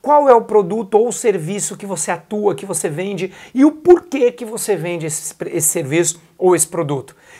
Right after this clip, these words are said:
Você utiliza de verdade? Você acredita? Porque lembra, ou você tá comprando a ideia de alguém ou você tá vendendo a sua ideia. E quando você de verdade sente, se, é um, é uma transferência de sentimento, você vende.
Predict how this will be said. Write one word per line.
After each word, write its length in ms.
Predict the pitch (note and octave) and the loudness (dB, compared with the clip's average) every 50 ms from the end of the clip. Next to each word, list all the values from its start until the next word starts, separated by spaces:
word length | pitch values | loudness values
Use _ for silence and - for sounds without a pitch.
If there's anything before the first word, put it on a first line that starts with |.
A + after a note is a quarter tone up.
| - - _ | -20 -16 _
Você 360 | E3 A3 B3 B3 B3+ - - | 6 6 6 6 6 2 -2
utiliza 600 | D#4 D4+ - - A#3+ F#3+ E3 F3 G3+ G#3 D#3 D#3 C#3+ | -2 -2 -4 -4 -6 -6 -6 -4 -6 -4 -4 -4 -6
de 80 | C3+ | -4
verdade? 420 | C3+ D3+ C3 B2+ E3 D#3+ D#3+ D3+ D#3 | -4 -4 -2 -2 -2 -2 -2 -4 -4
Você 280 | F#3 A3 G#3 - C4+ | -4 -2 -2 -2 -2
acredita? 720 | B3+ B3+ - G#3 F3 D3+ C3+ D3 F#3 E3 D#3 - - - - _ _ _ - - - _ | -4 -4 -4 -4 -4 -4 -4 -6 -8 -8 -8 -8 -12 -14 -14 _ _ _ -20 -20 -18 _
Porque 240 | - F#3+ - - G#3 | -8 -8 0 2 2
lembra, 420 | F3+ F3+ F#3+ F#3 E3 D3+ C#3 B2 - _ - - - - - | 2 2 -2 -4 -4 -4 -6 -8 -10 _ -20 -20 -20 -20 -2
ou 240 | _ C4+ D#4+ F4 D#4 | _ 6 8 8 8
você 320 | B3 D4+ C#4 - - B3 A3 | 6 4 -2 -2 -2 -2 -2
tá 160 | - F#3 G3 | -2 -2 -4
comprando 460 | - G#3+ F#3 D#3 D#3 G3 A3+ A3+ A3 | -2 -4 -6 -4 -2 -2 0 0 0
a 40 | G3+ | 0
ideia 260 | F3 E3 F3 F3 E3+ | 0 0 0 0 2
de 80 | D3 D#3+ | 2 0
alguém 280 | C#3+ C3+ D#3+ F#3 G#3 | 0 0 -4 -4 -4
ou 60 | G#3 | -4
você 260 | F#3+ F#3+ F#3 - G#3+ G3 | -4 -4 -4 -4 -6 -4
tá 140 | - F#3 | -4 -4
vendendo 400 | E3+ F3 F#3 F3 E3+ F#3 F#3+ E3+ | -4 -4 -6 -6 -6 -8 -6 -6
a 40 | D#3+ | -6
sua 180 | D#3 - D#3+ D3+ | -8 -6 -6 -6
ideia. 400 | C#3 C3 C3+ C3 B2+ B2+ B2 - - - - - _ | -4 -4 -4 -4 -4 -6 -8 -12 -18 -20 -20 -14 _
E 100 | F#3+ F#3+ | -8 -8
quando 280 | D3+ - A3+ A3+ A3+ G3+ | -2 0 0 0 0 -2
você 260 | G3 G3 - - G3+ | -2 -4 -2 -2 -2
de 140 | E3 F3+ G#3 | -4 -4 2
verdade 480 | G#3+ A#3+ G#3 F#3 F#3+ F#3+ G3+ F3+ E3+ D#3 | 2 2 2 4 2 0 0 0 -2 -4
sente, 680 | - - - - A3 G#3+ A3+ G#3+ F#3+ - - D3 A#2 | -4 -4 -2 -2 -2 -2 -2 -4 -8 -8 -10 -10 -8
se, 280 | - - - - G#3+ - | -6 -6 -4 -4 -4 -2
é 80 | - G3 | -2 -2
um, 160 | G3+ F#3+ G3+ - | -2 -2 -4 -4
é 60 | F#3+ | -4
uma 140 | F#3+ F#3+ F3 | -4 -4 -6
transferência 840 | E3 - - C#4+ C4+ - - - A3+ G#3+ G#3 G#3+ A3+ F3+ - F3+ | -4 -4 -4 -4 -4 -6 -6 -6 -6 -4 -2 -2 -4 -4 -4 -8
de 80 | D3 - | -10 -10
sentimento, 560 | - F3+ E3 D#3 - D#3 D#3+ F#3 G3+ G3 - - - - - - - | -10 -10 -10 -10 -8 -8 -6 -6 -6 -8 -10 -8 -8 -8 -8 -8 -6
você 320 | E3+ F#3+ F#3 - - G3+ | -4 -4 -4 -2 -2 -4
vende. 580 | E3+ D3+ B2+ B2 C#3+ D3 C#3 C3 A2 - - | -4 -4 -6 -6 -4 -4 -4 -6 -10 -16 -18